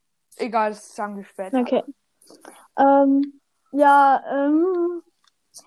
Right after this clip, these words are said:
Speaker 2: was hast du
Speaker 1: Ich hab mir ein paar Notizen gemacht.
Speaker 2: Ja, ich auch.
Speaker 1: Also einmal, das Instrument, was ich spiele, ist Gitarre. Dann zweitens, ich kann nicht singen.
Speaker 2: Oh.
Speaker 1: Drei, Musik lenkt ab. Vier, Minecraft-Musik ist die beste.
Speaker 2: Jo.
Speaker 1: Dra-,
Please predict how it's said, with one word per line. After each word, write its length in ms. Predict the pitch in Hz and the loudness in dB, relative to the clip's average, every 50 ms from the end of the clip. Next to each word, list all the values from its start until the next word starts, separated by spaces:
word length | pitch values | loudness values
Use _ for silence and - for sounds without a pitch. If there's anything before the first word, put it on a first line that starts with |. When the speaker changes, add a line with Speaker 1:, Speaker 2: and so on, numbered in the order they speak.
| _ _ | _ _
Speaker 2:
was 120 | - 294 269 | -2 0 2
hast 140 | 302 320 320 - | 2 0 0 -4
du 320 | 381 349 339 - _ 247 240 | -8 -8 -8 -8 _ -4 -2
Speaker 1:
Ich 100 | - 262 | 0 2
hab 160 | 302 330 311 | 0 0 0
mir 180 | 240 240 247 233 | -2 -6 -6 -6
ein 100 | 226 220 | -6 -4
paar 200 | - 254 240 233 | -2 0 0 0
Notizen 540 | 226 240 240 226 - 277 277 - - 285 269 | -2 -6 -10 -8 -8 -8 -8 -8 -10 -12 -10
gemacht. 320 | 277 247 269 277 294 - | -6 -2 -2 -2 0 2
Speaker 2:
Ja, 180 | 269 254 254 262 277 311 - | 2 4 4 4 2 0 -4
ich 160 | 285 - - | -4 -2 0
auch. 120 | 285 285 | 2 2
Speaker 1:
Also 180 | 277 226 220 240 | 2 0 -2 -4
einmal, 420 | - 220 240 262 294 285 277 269 | -4 -4 -4 -2 -2 -2 -2 -4
das 180 | 220 240 220 - | -8 -14 -16 -16
Instrument, 460 | 254 247 233 - 240 233 254 277 262 | -18 -18 -16 -14 -10 -10 -10 -8 -8
was 140 | 285 277 233 | -10 -10 -10
ich 160 | 233 226 - | -10 -14 -16
spiele, 320 | - - 262 262 240 247 240 | -12 -8 -6 -6 -6 -6 -8
ist 160 | 233 - _ | -10 -12 _
Gitarre. 600 | - 226 196 - - 226 220 240 262 277 320 - - - _ _ _ _ - 190 - - _ _ | -14 -14 -14 -8 -4 -4 -2 0 0 0 0 0 -2 -6 _ _ _ _ -20 -20 -20 -20 _ _
Dann 200 | - 233 226 208 | -6 -6 -6 -6
zweitens, 460 | - - 254 247 262 269 269 254 226 | -6 -2 0 0 0 -2 -4 -10 -10
ich 180 | 240 240 - - | -12 -14 -16 -10
kann 200 | - - 254 240 | -6 -6 -6 -6
nicht 220 | 226 214 - _ - | -6 -8 -12 _ -12
singen. 360 | - 233 226 240 269 294 349 415 453 | -10 -10 -8 -6 -6 -6 -6 -4 -2
Speaker 2:
Oh. 160 | 294 294 294 - _ _ _ _ - | 0 0 0 0 _ _ _ _ -12
Speaker 1:
Drei, 420 | - 220 220 226 233 262 277 254 | -4 0 2 2 2 0 -2 -6
Musik 500 | 226 233 233 254 226 202 240 277 254 - | -10 -10 -10 -10 -8 -6 -6 -8 -8 -8
lenkt 420 | 254 240 233 226 220 214 196 - - | -8 -8 -8 -8 -8 -10 -8 -4 -2
ab. 300 | 214 254 - - _ _ _ _ _ _ _ - 330 339 _ _ - | 0 0 -2 -4 _ _ _ _ _ _ _ -6 -6 -6 _ _ -10
Vier, 360 | - 277 277 302 339 359 359 359 - 311 - | -4 -2 0 2 2 0 0 -4 -10 -18 -12
Minecraft-Musik 920 | 233 247 262 302 320 - 311 294 - - 262 262 214 262 277 247 - - | -8 -6 -6 -6 -8 -10 -14 -14 -12 -12 -14 -12 -10 -10 -10 -10 -12 -14
ist 160 | - - - - | -16 -14 -12 -12
die 60 | 240 | -8
beste. 360 | 202 - 208 220 226 - 302 | -4 -4 -4 -2 -2 0 2
Speaker 2:
Jo. 580 | 285 302 330 339 320 320 339 320 320 320 294 269 247 247 _ _ _ - | 6 6 6 6 4 2 0 0 -2 -2 -6 -8 -12 -18 _ _ _ -10
Speaker 1:
Dra-, 340 | 240 214 240 247 247 - | -4 0 0 0 0 -2